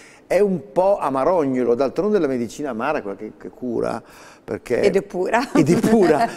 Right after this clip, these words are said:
Speaker 2: <laughs>
Speaker 1: però
Speaker 2: Pura
Speaker 1: ecco,
Speaker 2: ed è
Speaker 1: l'abbiamo
Speaker 2: pura.
Speaker 1: messo insieme ad altre, quindi io adoro, io adoro questa cosa, eh, perché
Speaker 2: E poi cos'altro
Speaker 1: chiamato
Speaker 2: le,
Speaker 1: anche
Speaker 2: le è
Speaker 1: cetraria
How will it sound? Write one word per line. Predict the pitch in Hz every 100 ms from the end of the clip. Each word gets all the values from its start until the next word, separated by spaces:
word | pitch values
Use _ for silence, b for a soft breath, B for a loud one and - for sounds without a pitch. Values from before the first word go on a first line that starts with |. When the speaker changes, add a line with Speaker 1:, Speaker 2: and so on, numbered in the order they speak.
| 453
Speaker 2:
<laughs> | 466 403
Speaker 1:
però | 214 208
Speaker 2:
Pura | 185
Speaker 1:
ecco, | 233
Speaker 2:
ed | 180
è |
Speaker 1:
l'abbiamo | 156 165 165
Speaker 2:
pura. | 160
Speaker 1:
messo | 156 -
insieme | 165 - 147 135
ad | 123
altre, | 113 113 104
quindi | 202 170 -
io | 185 190
adoro, | 139 127 143 156 147 131
io | 127 98 135
adoro | 120 127 147 135 120 110 - - -
questa | 120 - 120
cosa, | - 104 104 104 110 113 B B _
eh, | - 78
perché | 110 98 110 110 113 104 107
Speaker 2:
E | 190
poi | - 240
cos'altro | 226 208 190 190
Speaker 1:
chiamato | 185 135 160 160
Speaker 2:
le, | 156
Speaker 1:
anche | 165
Speaker 2:
le | 170
è |
Speaker 1:
cetraria | 175 151 143